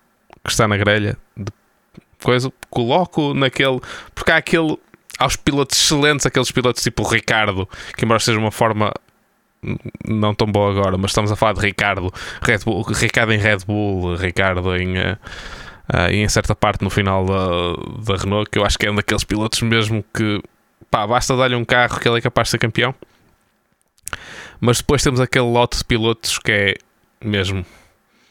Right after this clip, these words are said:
daqueles que só vêm, ah, um, um ou dois em cada geração. Ah,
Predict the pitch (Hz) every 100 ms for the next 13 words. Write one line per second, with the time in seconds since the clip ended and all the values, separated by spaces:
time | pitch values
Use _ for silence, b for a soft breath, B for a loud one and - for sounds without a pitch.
0 | b - 101 107 101 - 107 98 98 104
1 | 101 98 98 B B B B B B B
2 | B B 104 98 - - _ _ _ _
3 | 110 104 104 98 - - - B B B
4 | B B B B - 110 107 104 104 104
5 | 101 98 104 98 95 107 104 - - B
6 | B B B - 101 98 95 92 92 92